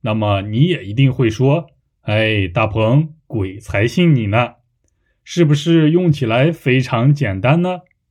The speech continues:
？“鬼才信”这个表达不仅简单，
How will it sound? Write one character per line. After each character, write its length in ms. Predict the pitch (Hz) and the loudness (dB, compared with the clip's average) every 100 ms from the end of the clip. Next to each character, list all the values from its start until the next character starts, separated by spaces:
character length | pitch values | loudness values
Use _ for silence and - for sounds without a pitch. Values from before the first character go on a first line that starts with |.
| _ _ | _ _
？“鬼 220 | - 107 | -4 -2
才 200 | 104 120 | -2 -2
信” 300 | 143 202 170 | -2 0 0
这 80 | 139 | 0
个 100 | 131 | -2
表 220 | 127 98 | 0 -2
达 320 | 92 104 139 | 0 2 2
不 260 | 185 - 131 | -2 -4 -4
仅 220 | 113 117 | -2 -2
简 260 | 131 104 90 | 0 -2 0
单， 380 | 110 156 202 | 2 2 0